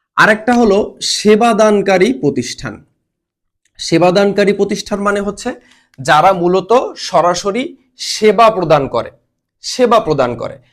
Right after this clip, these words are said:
মানে যারা কোনো পণ্য বিক্রি করে না, যারা সেবা দেয়, সার্ভিস বিক্রি করে। তো এই ক্রয় বিক্রয়কারী আর সেবাদানকারী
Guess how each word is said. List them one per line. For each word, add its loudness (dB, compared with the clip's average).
মানে 2
যারা 4
কোনো -2
পণ্য 2
বিক্রি -4
করে 4
না, -2
যারা 0
সেবা 4
দেয়, -4
সার্ভিস 0
বিক্রি -8
করে। -12
তো 0
এই 6
ক্রয় 4
বিক্রয়কারী 0
আর 0
সেবাদানকারী 0